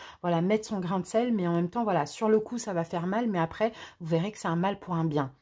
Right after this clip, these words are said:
D'accord ? On continue la guidance, on va voir maintenant avec le tarot, on va prendre une énergie supplémentaire et en même temps, on va voir quelle pierre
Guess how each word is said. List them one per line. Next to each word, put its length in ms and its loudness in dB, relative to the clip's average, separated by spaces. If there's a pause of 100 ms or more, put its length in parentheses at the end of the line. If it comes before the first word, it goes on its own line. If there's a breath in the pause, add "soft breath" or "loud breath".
(120)
D'accord ? 320 -2 (260 loud breath)
On 60 -8
continue 420 2
la 120 2
guidance, 440 -2
on 40 -6
va 120 0
voir 120 2
maintenant 340 -2
avec 260 0
le 60 -2
tarot, 340 0
on 40 -2
va 120 -2
prendre 300 -2
une 140 0
énergie 460 -2
supplémentaire 880 0 (380 loud breath)
et 40 -2
en 60 2
même 180 0
temps, 120 -2
on 40 0
va 120 -4
voir 180 0
quelle 240 -6
pierre 340 2